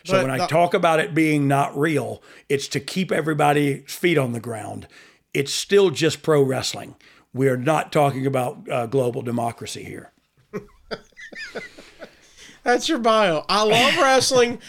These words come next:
Speaker 2: <laughs> but the Hall of Fame, wins and losses and titles don't matter." All right.
Speaker 1: Don't matter a bit.
Speaker 2: Yep.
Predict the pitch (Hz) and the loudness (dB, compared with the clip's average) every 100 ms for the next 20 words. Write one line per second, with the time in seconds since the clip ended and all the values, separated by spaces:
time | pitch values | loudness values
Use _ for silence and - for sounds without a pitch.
0 | - - 208 202 185 196 240 262 208 240 | -20 0 0 2 2 2 4 4 2 2
1 | 233 233 233 220 208 226 214 220 208 214 | 4 4 2 2 4 4 2 2 4 2
2 | 202 196 185 180 220 196 196 180 185 185 | 2 -2 -2 -2 0 0 0 0 2 2
3 | 170 147 - 117 175 208 170 170 170 165 | 0 -2 -4 -6 0 2 2 2 4 4
4 | 170 139 139 165 190 190 - | 2 0 2 4 4 0 -4